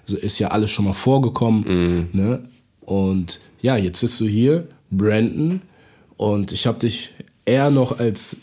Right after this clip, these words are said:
Speaker 1: D J kennengelernt.
Speaker 2: Mhm.
Speaker 1: Ähm, muss aber sagen, dass du mittlerweile, ich hab ja deine Sachen auch, äh, gehört und damals auch der Ride-In, äh, Remix, der ja, äh, wirklich durch die Decke gegangen ist,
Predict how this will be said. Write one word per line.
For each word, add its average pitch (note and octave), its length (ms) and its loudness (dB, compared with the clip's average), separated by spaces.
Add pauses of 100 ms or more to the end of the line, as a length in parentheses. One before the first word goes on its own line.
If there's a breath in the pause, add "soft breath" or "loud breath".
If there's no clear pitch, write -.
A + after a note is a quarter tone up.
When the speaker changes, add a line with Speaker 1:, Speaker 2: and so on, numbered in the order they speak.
(120)
Speaker 1:
D B2 200 2
J D3 280 2
kennengelernt. C#3+ 880 0
Speaker 2:
Mhm. F2 500 2 (240)
Speaker 1:
Ähm, A2 220 0
muss A2+ 260 2
aber A2+ 180 2
sagen, A2 300 2
dass A2+ 220 0
du A2+ 100 0
mittlerweile, A2 760 0
ich A2 160 -4
hab G#2 80 -4
ja G#2+ 60 0
deine G2+ 200 -2
Sachen G#2 340 -2
auch, G#2 260 -2
äh, G2+ 400 -4 (180)
gehört B2 600 2
und G2+ 280 -4
damals B2 340 2
auch A2 140 -2
der G2+ 240 0
Ride-In, B2 560 4
äh, A#2 100 0
Remix, A2 580 2
der A2 160 2
ja, G#2+ 280 2
äh, G2 260 -4
wirklich G#2+ 300 -4
durch G#2+ 120 -2
die G#2 140 -2
Decke A#2+ 260 2
gegangen G2+ 440 0
ist, A#2+ 320 -2